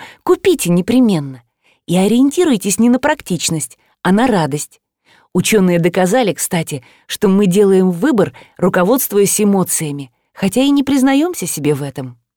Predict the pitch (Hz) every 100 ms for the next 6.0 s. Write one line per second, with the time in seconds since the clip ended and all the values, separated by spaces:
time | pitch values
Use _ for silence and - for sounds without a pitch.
0 | _ _ _ _ _ _ _ _ _ -
1 | 320 285 233 208 247 220 220 202 339 -
2 | - 127 _ _ - 196 170 294 277 233
3 | 220 214 233 226 175 214 226 202 202 277
4 | 311 285 - _ _ 254 277 220 233 233
5 | 277 254 214 214 - 196 185 139 -